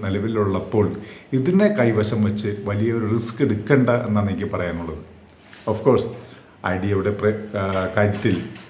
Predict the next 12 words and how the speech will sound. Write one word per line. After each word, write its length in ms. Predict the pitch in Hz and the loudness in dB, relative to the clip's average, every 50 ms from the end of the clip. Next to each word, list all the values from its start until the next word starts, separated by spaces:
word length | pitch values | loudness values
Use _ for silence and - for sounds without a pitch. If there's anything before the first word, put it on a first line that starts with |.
| - - - - - - - - - - 101 | -20 -20 -20 -20 -20 -20 -20 -20 -8 -4 -2
ലോങ് 200 | 95 98 95 95 | 0 0 0 0
ടൈമിലേക്ക് 320 | - 110 107 104 101 104 113 | 2 4 4 4 4 2 2
കൈവശം 320 | 101 98 101 - - 113 107 110 - - - | 2 2 0 0 -2 0 0 -2 -2 -4 -6
വെച്ച് 200 | 110 - - 123 110 | -6 -4 -2 0 2
കഴിഞ്ഞാൽ 420 | 107 104 98 92 98 104 104 110 110 - - - - - - - - - - - | 2 2 2 2 2 2 2 2 2 0 -2 -6 -12 -16 -18 -18 -20 -8 -4 -2
പന്ത്രണ്ട് 340 | 101 98 101 110 107 101 107 | -2 0 2 0 2 2 4
എന്നുള്ളത് 280 | 104 107 104 107 107 104 107 | 4 4 6 4 4 2 2
പതിനാലോ 380 | 104 101 95 101 104 104 113 107 - | 0 0 0 0 2 2 2 2 2
പതിനഞ്ചോ 480 | 104 101 101 104 101 101 92 107 113 104 92 - - 98 92 95 | 0 2 2 2 0 0 0 0 0 0 0 -2 -2 -2 -2 -2
ആവാൻ 360 | 95 98 101 110 117 120 123 123 120 113 - | -2 0 2 4 4 4 4 4 2 0 0
സാധ്യതയുണ്ട്. 680 | 110 101 101 110 104 113 131 120 113 113 117 107 123 - - 85 - - - - - 120 | 0 0 0 0 0 2 2 2 2 0 0 2 2 2 0 -2 -6 -12 -10 -4 -2 -2
അടുത്ത 260 | 117 113 - - | -2 -2 -2 0